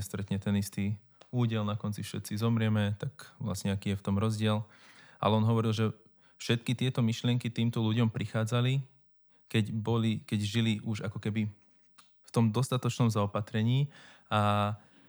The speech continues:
tam bolo tiež napísané, že je veľmi zaujímavé, že práve tento filozofický smer má svoje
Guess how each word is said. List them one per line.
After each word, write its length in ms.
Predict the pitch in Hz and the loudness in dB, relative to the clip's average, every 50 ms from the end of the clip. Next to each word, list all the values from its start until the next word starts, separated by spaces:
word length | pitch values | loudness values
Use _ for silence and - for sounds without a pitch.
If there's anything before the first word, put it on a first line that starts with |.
| _ _ _ _ _ _ _ _ _ _ | _ _ _ _ _ _ _ _ _ _
tam 160 | _ 120 113 107 | _ 0 2 2
bolo 160 | 113 117 113 | 2 0 0
tiež 160 | 131 123 120 | 0 0 0
napísané, 480 | 123 117 120 120 - 123 117 113 113 107 | 0 0 -2 -2 -2 0 2 2 2 2
že 240 | 113 110 110 113 - _ | 2 0 0 -2 -4 _
je 160 | _ 120 120 | _ 2 2
veľmi 400 | 107 120 131 139 135 127 113 - - 117 | 2 2 2 2 2 0 0 -2 -4 -2
zaujímavé, 560 | 113 117 117 120 131 123 113 107 104 101 101 | 0 2 2 4 4 4 2 2 2 0 0
že 80 | 101 104 | 0 -2
práve 480 | 101 - 110 110 107 107 107 107 107 104 - - _ _ _ _ _ _ - | -2 0 0 2 2 2 2 0 -2 -4 -8 -14 _ _ _ _ _ _ 0
tento 320 | 117 117 123 117 - 110 110 107 | 2 2 2 2 0 0 -2 0
filozofický 560 | - 127 120 110 113 110 - 110 - - 113 | 0 0 0 0 0 0 -2 -4 -4 -4 -6
smer 320 | 110 - - 113 113 113 | -6 -2 0 0 0 2
má 400 | 113 110 107 107 107 104 104 107 104 - | 2 0 2 2 2 0 -2 -4 -6 -10
svoje 720 | - - - - 110 107 107 107 107 104 104 104 104 104 | -12 -12 -10 -6 -4 -2 0 2 2 2 0 0 -2 -4